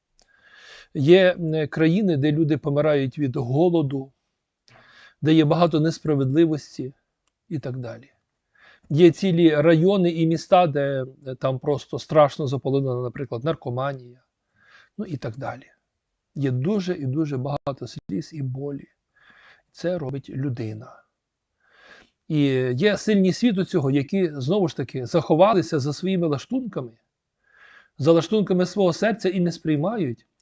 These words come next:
того, що відбувається. І сьогодні не сприймають, що в Україні відбувається. Тепер в нас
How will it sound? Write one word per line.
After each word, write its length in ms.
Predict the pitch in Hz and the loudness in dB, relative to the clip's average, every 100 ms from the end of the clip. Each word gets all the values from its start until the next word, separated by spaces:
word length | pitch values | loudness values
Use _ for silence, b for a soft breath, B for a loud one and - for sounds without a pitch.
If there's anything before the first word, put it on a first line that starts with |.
| _ | _
того, 260 | 175 143 139 | -2 0 -2
що 160 | - | -2
відбувається. 520 | 147 139 143 135 120 - | -2 0 0 -2 -4 -6
І 100 | 147 | -4
сьогодні 500 | 185 160 277 277 220 | 0 2 2 2 0
не 100 | 185 | -2
сприймають, 440 | - 180 170 131 | 0 2 2 2
що 120 | 185 | 2
в 40 | 175 | 2
Україні 420 | - 151 240 226 | 2 0 0 -2
відбувається. 440 | 156 147 120 - | -2 -2 -2 -6
Тепер 340 | 135 _ 185 135 | -16 _ 0 2
в 80 | |
нас 180 | 156 262 | 2 -2